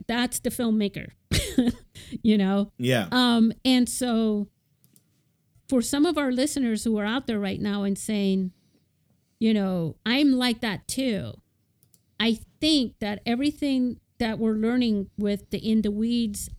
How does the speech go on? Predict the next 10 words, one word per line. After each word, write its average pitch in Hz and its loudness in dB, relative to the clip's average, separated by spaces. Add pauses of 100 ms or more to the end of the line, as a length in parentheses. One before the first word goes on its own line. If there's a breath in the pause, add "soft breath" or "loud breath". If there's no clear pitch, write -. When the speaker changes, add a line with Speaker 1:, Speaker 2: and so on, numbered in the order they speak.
Speaker 1:
and 180 -2
Julian's, 240 -2 (220)
you 208 0
know, 170 -2 (200)
discussion 226 -2
here, 196 -6 (560)
uh, 196 -2
and 208 0
with 185 -4
Jason, 196 -4